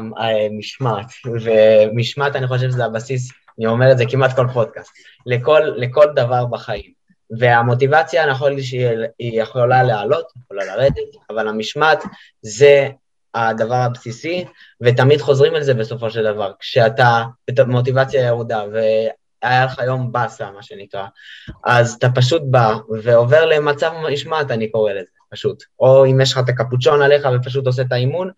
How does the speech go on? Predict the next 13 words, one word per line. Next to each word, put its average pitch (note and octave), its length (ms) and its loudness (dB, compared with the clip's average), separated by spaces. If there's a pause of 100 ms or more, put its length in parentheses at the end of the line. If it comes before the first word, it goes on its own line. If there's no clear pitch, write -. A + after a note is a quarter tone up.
(240)
או D#3+ 60 6
אם E3+ 120 2
יש F3 120 2
לך E3+ 60 -6
מוזיקה E3 400 -4
ואתה C3 240 0
נהנה C3+ 340 -2
מהאימון, G#2+ 440 -6 (180)
אתה - 100 -2
עושה B2 300 2
אדפטו, - 580 -8
זה A2 80 -4 (100)
הקטע. G#2+ 640 -12